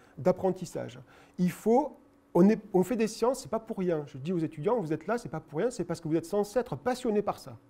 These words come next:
Et, et, et, et ben, cette passion, il faut pas, il faut la, faut la travailler, il faut la, euh,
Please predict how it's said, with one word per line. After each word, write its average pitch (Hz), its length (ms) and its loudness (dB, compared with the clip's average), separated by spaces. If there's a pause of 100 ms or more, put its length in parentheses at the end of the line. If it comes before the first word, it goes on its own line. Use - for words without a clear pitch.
(960)
Et, 165 60 4
et, 170 580 8
et, 196 200 -2
et 165 200 -4
ben, 180 80 0
cette 202 160 0
passion, 247 380 0
il 220 80 -2
faut 175 100 -4
pas, 208 640 2
il 175 100 -4
faut 226 160 -2
la, 180 300 4
faut - 100 -4
la 180 100 2
travailler, 175 520 0
il 226 80 -4
faut - 180 -4
la, 143 460 0 (580)
euh, 131 640 0